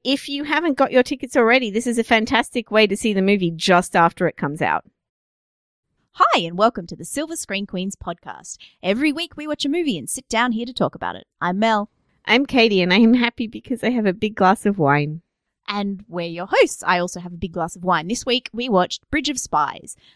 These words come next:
Speaker 2: directed by Steven Spielberg and released in twenty fifteen. The plot, convoluted as it is, goes like this.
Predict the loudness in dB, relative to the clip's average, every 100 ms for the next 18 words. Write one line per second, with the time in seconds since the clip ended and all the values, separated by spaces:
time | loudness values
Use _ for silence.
0 | -2 -2 -2 -4 -4 -4 -8 -6 -6 -2
1 | 0 0 0 0 0 0 -2 -8 -10 -10
2 | -10 -8 -10 -10 -16 -10 -4 -4 -4 _
3 | _ -20 -2 4 4 2 -8 -2 2 6
4 | 6 4 0 -4 -8 -4 -4 -2 -4 -6
5 | -10 -10